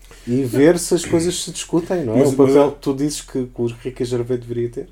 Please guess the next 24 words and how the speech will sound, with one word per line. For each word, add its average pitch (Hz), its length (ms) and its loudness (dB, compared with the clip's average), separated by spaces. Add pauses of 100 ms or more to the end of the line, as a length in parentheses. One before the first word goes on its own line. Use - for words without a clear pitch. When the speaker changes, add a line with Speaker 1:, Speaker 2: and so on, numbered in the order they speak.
(120)
Speaker 2:
Não, 214 200 6
mas, 143 260 0
mas 117 180 -4
agora 123 240 -2
falando 120 360 -4
sério, 85 480 -8
eu, 139 320 2
eu 135 180 2
acho 147 280 -4
ótimo 117 340 -4
que - 80 -20
falemos 104 380 -8
sobre 90 320 -10
isso 82 200 -14 (1120)
e, - 140 -18
e 113 100 -8
gosto 127 380 -4
muito 117 200 -4
de - 40 -18
falar 107 300 -8
contigo 85 720 -12 (260)
acerca 95 460 -12
destas 90 340 -12
coisas. 85 520 -14